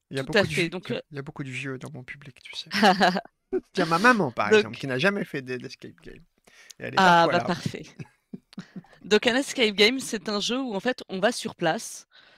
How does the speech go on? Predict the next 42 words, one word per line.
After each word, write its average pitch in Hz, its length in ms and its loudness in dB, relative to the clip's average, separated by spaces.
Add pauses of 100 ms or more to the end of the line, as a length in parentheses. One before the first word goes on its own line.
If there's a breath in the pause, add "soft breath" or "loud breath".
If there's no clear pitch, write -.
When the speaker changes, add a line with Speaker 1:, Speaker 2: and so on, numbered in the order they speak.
(280 loud breath)
Speaker 2:
euh, 180 420 0 (300)
on 196 80 -4
nous 196 120 -2
met 226 120 0
dans 277 120 -4
une 196 180 -8
salle 185 400 0 (120)
et, 190 240 2
euh, 165 200 -4 (440)
on 240 80 -6
fouille 294 260 -10
la 226 120 4
salle, 175 440 0
ça 190 120 -8
se - 100 -10
fait 233 100 -10
en 240 120 -8
équipe, - 360 -10
donc 156 220 -14
heu, 160 40 -10
les 165 220 -6
é-, 170 60 -4
membres 208 180 -6
de 226 60 -6
l'équipe 190 240 -12
fouillent 240 240 -12
les 175 60 -4
salles 160 320 -2 (520 loud breath)
et - 100 4
trouvent 208 400 -12 (120)
des 196 320 -2
indices, 170 480 -2
des 185 240 0
éléments, 180 640 -2
heu, 156 160 -6
des 165 260 -8
images 175 360 0
et 160 100 -10
cetera, 180 500 -4 (1000 loud breath)
peuvent 247 180 6
les 254 100 6
manipuler 220 600 0